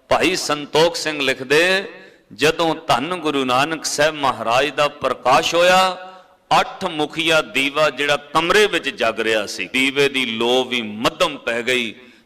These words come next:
ਦੌਲਤਾਂ ਦਾਈ ਹੈਰਾਨ ਰਹਿ ਗਈ, "ਇਹ ਪਹਿਲਾ ਬਾਲਕ ਹੈ, ਮੇਰੇ ਹੱਥਾਂ ਵਿੱਚ ਅੱਜ ਪੰਜਾਹਾਂ ਸਾਲਾਂ 'ਚ ਪਹਿਲਾ ਬਾਲਕ ਜਨਮਿਆ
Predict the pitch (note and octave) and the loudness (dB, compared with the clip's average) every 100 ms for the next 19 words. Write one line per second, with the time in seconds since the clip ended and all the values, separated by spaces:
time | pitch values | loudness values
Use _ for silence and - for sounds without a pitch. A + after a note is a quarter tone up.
0 | - C#3 E3+ F#3+ - F3 D#3+ C#3+ D#3+ F3 | -2 2 2 2 0 -2 2 2 2 0
1 | D3 D3+ D3+ G#3 A3 G3+ G3 G3 F#3 C3 | 0 2 4 4 4 2 2 2 0 -2
2 | G2+ - _ - F#3+ - G#3+ B3 C4 B3 | -10 -20 _ 0 0 2 0 4 4 4
3 | F3+ F3+ G3+ - F#3+ F#3 C3+ - - - | 4 2 2 2 4 4 2 -4 -18 -20
4 | - C#3+ D#3+ D#3+ C#3+ C#3 D#3+ D#3+ D#3+ D#3 | -16 -2 2 2 0 -2 -2 0 0 -4
5 | D#3 D3+ D3 C3+ - E3+ G3+ F#3 F3 C#3 | -2 -2 -2 -8 -4 0 0 0 -2 0
6 | C#3+ C#3+ D#3+ D#3 C#3+ D#3 F#3 G#3+ G3 D3 | 0 0 -2 -2 -6 0 0 2 2 2
7 | C3 C#3+ D3+ C#3 C#3 D#3 E3+ G3 A#3 | 2 2 -2 -2 0 0 2 4 4